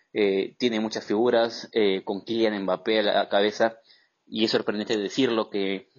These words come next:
Kylian Mbappé se, esté a la cabeza porque tan solo tiene diecinueve años, diecinueve años y seis meses, por ahí más o menos, en diciembre cumple veinte, pero es un crack que juega con, eh, como si tuviera, no sé, dos o tres mundiales encima, ¿no? Es impresionante.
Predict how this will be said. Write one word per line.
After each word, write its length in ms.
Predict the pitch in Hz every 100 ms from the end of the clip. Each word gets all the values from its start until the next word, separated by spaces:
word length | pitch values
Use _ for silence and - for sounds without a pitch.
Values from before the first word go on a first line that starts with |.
| 135
Kylian 320 | 113 107 104
Mbappé 280 | 95 90 104
se, 200 | - 104
esté 180 | - 113
a 40 |
la 100 | 104
cabeza 380 | 104 101 - -
porque 380 | 110 101 98 _ _ - _
tan 140 | - 107
solo 220 | 127 127
tiene 160 | 131
diecinueve 460 | 131 113 104 110 117
años, 440 | 120 120 120 - _ _ _
diecinueve 320 | 110 110 123
años 240 | 127 139 123
y 20 |
seis 220 | - 127
meses, 240 | 156 147 -
por 160 | 107
ahí 80 | 113
más 180 | 120 -
o 60 |
menos, 260 | 107 120 143
en 80 | 98
diciembre 320 | 98 113 107
cumple 240 | 113 107
veinte, 400 | 107 113 120 - _ _ _ - _
pero 200 | - 107
es 140 | 120 -
un 140 | 131
crack 320 | - 120 120 -
que 80 |
juega 360 | 107 - 131 127
con, 300 | - 101 95 _ _ _
eh, 280 | - 107 95
como 260 | - 104 104
si 120 | -
tuviera, 760 | 113 110 135 135 135 123 107 -
no 140 | 110
sé, 300 | 110 101 98 _
dos 420 | - 127 143 143
o 80 | 107
tres 160 | 123 120
mundiales 360 | 113 110 120
encima, 340 | 101 - 101 92
¿no? 100 | 101
Es 100 | -
impresionante. 760 | 110 107 92 98 110 107 123